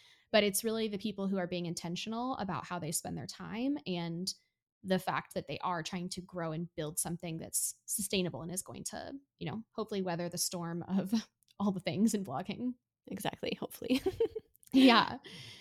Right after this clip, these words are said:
Speaker 1: So, take, take us back, I guess, to, like, since you've been in blogging for so long, like, what are some of the storms and trends and things that you've seen happen and just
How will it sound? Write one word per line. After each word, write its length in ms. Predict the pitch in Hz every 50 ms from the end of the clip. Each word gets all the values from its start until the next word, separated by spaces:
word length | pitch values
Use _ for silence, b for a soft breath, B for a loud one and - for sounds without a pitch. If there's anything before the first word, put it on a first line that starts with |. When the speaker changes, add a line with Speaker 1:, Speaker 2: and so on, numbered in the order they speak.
| B B B
Speaker 1:
So, 500 | - - 285 247 247 240 240 240 240 240 - - - - _ - 233 233 -
take, 300 | - 240 269 262 - -
take 180 | - 311 359
us 100 | 480 466
back, 220 | - 262 220 220 226
I 40 | 220
guess, 340 | 208 196 196 214 - -
to, 680 | - - - - 220 208 202 202 202 202 202 196 202 - -
like, 260 | 190 175 160 - - _ _ _ _ _ -
since 260 | - - 285 285 -
you've 160 | 381 381 -
been 120 | 254 220
in 120 | 214 208 196
blogging 300 | 190 180 180 185 190 190
for 100 | 196 196
so 300 | 190 - - 196 185 185
long, 340 | 180 175 170 165 160 165 165
like, 140 | 156 156 -
what 200 | - 190 196 -
are 120 | 277 320 320
some 220 | - - 247 226
of 220 | 220 220 208 196 196
the 520 | 202 190 190 190 190 190 190 190 196 190 B B B B B _ _ _
storms 680 | - - - - - 339 339 320 277 247 226 220 208 208
and 160 | 196 196 190
trends 540 | - - - 320 311 285 247 226 214 196 208
and 200 | 196 196 196 196
things 280 | 220 226 254 285 277
that 120 | 254 233 -
you've 160 | 208 208 196
seen 460 | - - - 202 202 208 202 196 196
happen 720 | 190 190 - 180 180 - 196 185 180 180 180 180 180 - - _ -
and 300 | 202 196 190 185 185 190
just 200 | - - -